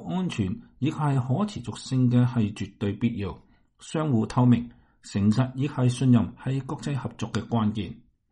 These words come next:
響普林斯頓大學科學與全球安全項目擔任研究員嘅卡恩醫生係一體化健康倡議嘅聯合創始人。卡恩介紹話，二零零四年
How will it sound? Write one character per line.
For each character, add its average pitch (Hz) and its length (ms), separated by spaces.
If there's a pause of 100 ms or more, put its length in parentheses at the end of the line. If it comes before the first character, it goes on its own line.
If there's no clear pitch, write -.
(580)
響 143 300
普 131 160
林 110 160
斯 - 140
頓 117 260
大 113 180
學 120 200
科 156 260
學 127 160
與 135 100
全 98 280
球 107 100 (100)
安 - 160
全 - 160
項 113 240
目 113 220
擔 170 160
任 131 220
研 87 120
究 135 200
員 82 160
嘅 123 180
卡 123 160
恩 151 260
醫 151 200
生 160 280 (300)
係 127 120
一 156 280
體 - 220
化 127 140
健 107 220
康 151 220
倡 160 240
議 101 140
嘅 104 160
聯 - 180
合 - 180
創 87 300
始 92 140
人。 104 100 (960)
卡 113 140
恩 113 260
介 110 100
紹 107 260
話， 110 280 (500)
二 160 140
零 127 120
零 127 200
四 165 200
年 117 220